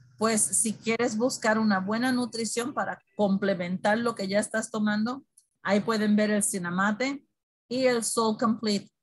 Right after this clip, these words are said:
Me encanta el Soul Complete porque es una buena fuente de proteína, es una proteína de planta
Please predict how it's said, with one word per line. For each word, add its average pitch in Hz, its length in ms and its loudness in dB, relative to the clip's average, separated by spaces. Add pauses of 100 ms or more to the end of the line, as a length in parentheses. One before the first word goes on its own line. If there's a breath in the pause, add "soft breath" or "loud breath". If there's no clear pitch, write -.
(280)
Me 202 120 2
encanta 214 360 2
el 226 80 -2
Soul 240 240 0
Complete 247 400 0
porque 208 240 -6
es 185 120 -4
una 185 200 -2
buena 202 340 0
fuente 208 480 -2
de 208 140 -4
proteína, 190 840 -2 (340)
es 175 160 -2
una 190 260 0
proteína 190 760 0
de 180 180 -4
planta 202 800 0